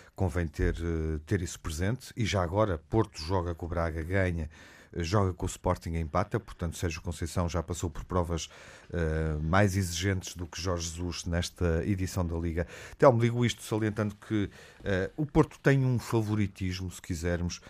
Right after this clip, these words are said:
que é ser campeão e titular da taça. O Benfica está a jogar, eh, como finalista, eh, derrotado, mas mudou mais, eh, o Benfica.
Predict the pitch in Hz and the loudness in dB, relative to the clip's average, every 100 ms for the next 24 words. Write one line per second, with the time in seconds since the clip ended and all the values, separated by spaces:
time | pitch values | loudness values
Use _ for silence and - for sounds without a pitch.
0 | - - - 104 107 95 98 85 85 95 | -20 -4 2 4 4 4 2 2 2 4
1 | 98 95 90 95 87 90 87 85 85 90 | 6 4 2 0 -4 0 0 0 -2 2
2 | 95 - 107 - - - 90 87 87 87 | 2 2 -4 -4 -18 -4 0 2 0 -4
3 | 82 95 90 82 82 87 85 - - 85 | 0 2 2 2 -2 0 0 -2 -8 -2
4 | 82 78 - 85 85 - 107 92 98 - | -2 -2 -2 0 0 2 2 2 0 -4
5 | 92 82 - - - - 92 85 85 87 | -6 -8 -10 -20 -14 -6 -4 -4 -8 -2
6 | 98 98 98 - - - 110 104 113 104 | 2 4 2 -8 -20 -4 2 2 4 4
7 | 107 95 90 82 - - 82 80 80 87 | 4 6 4 2 0 -4 -2 0 0 0
8 | 85 80 - 76 78 | -2 -2 -4 -4 -6